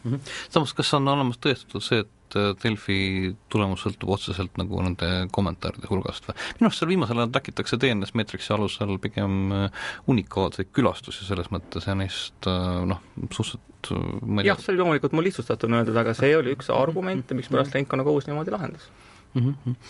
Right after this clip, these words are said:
Speaker 1: Mida, aga mida, ka siiski tähendab, äh, kuidas, kuidas teised teenusepakkujad saavad nüüd sellest nagu õppida?
Speaker 2: Noh,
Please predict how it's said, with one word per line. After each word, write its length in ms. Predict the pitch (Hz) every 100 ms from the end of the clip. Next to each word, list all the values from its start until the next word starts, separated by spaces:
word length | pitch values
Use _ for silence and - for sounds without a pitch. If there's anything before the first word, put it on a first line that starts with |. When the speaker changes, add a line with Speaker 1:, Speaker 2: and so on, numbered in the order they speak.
| -
Speaker 1:
Mida, 180 | 175 180
aga 80 | 131
mida, 180 | 156 190 - 143
ka 120 | 139
siiski 260 | 131 190 127
tähendab, 340 | 139 131 123 - 127
äh, 380 | 113 104 71 - - _ _ -
kuidas, 400 | - - - - -
kuidas 260 | 143 143 -
teised 240 | 143 123
teenusepakkujad 600 | - 104 104 98 - -
saavad 240 | - 95 98
nüüd 120 | 92 -
sellest 320 | 110 104 -
nagu 220 | 104 104
õppida? 280 | - - - - - 120 - - - - - -
Speaker 2:
Noh, 140 | 131